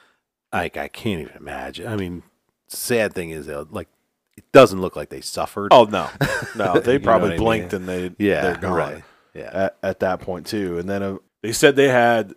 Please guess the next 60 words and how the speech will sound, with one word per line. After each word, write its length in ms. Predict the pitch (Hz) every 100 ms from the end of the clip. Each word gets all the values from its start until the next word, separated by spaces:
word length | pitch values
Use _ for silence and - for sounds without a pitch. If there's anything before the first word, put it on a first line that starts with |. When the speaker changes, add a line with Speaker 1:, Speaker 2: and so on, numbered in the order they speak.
| _ -
Speaker 2:
ninety-six 640 | 113 123 120 - 120 -
hours 400 | 113 117 113 107
worth 200 | 107 101
of 80 | 92
oxygen. 800 | 113 113 - 107 95 104 104 101
That 180 | 92 82
international 640 | 107 107 104 101 - 95
search 420 | - 107 104 -
party, 340 | - 104 101 95
Speaker 1:
Yeah, 180 | 101 95
Speaker 2:
everybody 520 | 120 135 117 98 95
Speaker 1:
yeah, 40 | 92
Speaker 2:
was 140 | 92
out 160 | 95 92
Speaker 1:
yeah. 40 |
Speaker 2:
there 140 | 101
trying 220 | 92 98 92
to 60 |
Speaker 1:
I 20 |
Speaker 2:
look. 60 | 87
Speaker 1:
don't 160 | 95 92
think 160 | 82
they 100 | -
were 100 | 76
looking 260 | 76 78 71
for 280 | - 73 73
any, 180 | 71 90
Speaker 2:
Yeah. 200 | 76 69
Speaker 1:
anybody 480 | 80 76 69 76 73
at 100 | 73
that 180 | 87 92
point. 220 | 78 76 _ _
Speaker 2:
And 260 | 110 107 104
the 100 | 104
U 220 | 104 123
S 160 | 117 107
Navy 380 | 110 131 110 104
came 260 | 110 101
out 240 | 98 98 -
and 140 | 92
said, 520 | - 95 95 90 87 -
too, 140 | - 110
that 140 | 95
they 140 | 95
heard 220 | 92 107 95
a 40 |
sound, 280 | - 101 101
which 120 | 90
I 80 | 113
thought 160 | - -
was 140 | 82
interesting, 440 | 80 - - - -
too. 240 | 131 123
I 80 | 113
didn't 220 | 104 98
Speaker 1:
Mm. 40 |
Speaker 2:
realize 500 | 92 92 85 87 90 87
that 120 | 82
we're, 200 | 92 95
like, 280 | 80 78